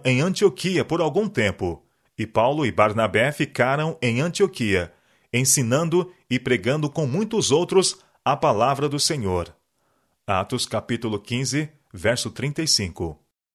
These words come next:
Quando Pedro, posteriormente visitou Antioquia, captou a confiança de muitos por sua conduta prudente para com os conversos gentios.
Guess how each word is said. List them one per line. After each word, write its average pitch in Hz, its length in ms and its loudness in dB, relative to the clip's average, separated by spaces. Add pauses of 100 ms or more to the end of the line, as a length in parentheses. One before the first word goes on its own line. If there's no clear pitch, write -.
(380)
Quando 214 240 0
Pedro, 180 580 2 (220)
posteriormente 135 920 0
visitou 123 520 0
Antioquia, 147 640 0 (200)
captou 156 540 2
a 143 60 4
confiança 151 600 0
de 127 120 -2
muitos 196 520 0 (180)
por 127 160 6
sua 151 240 2
conduta 139 440 0
prudente 170 540 0
para 151 240 2
com 160 160 -2
os 180 100 0
conversos 131 680 2
gentios. 113 760 -2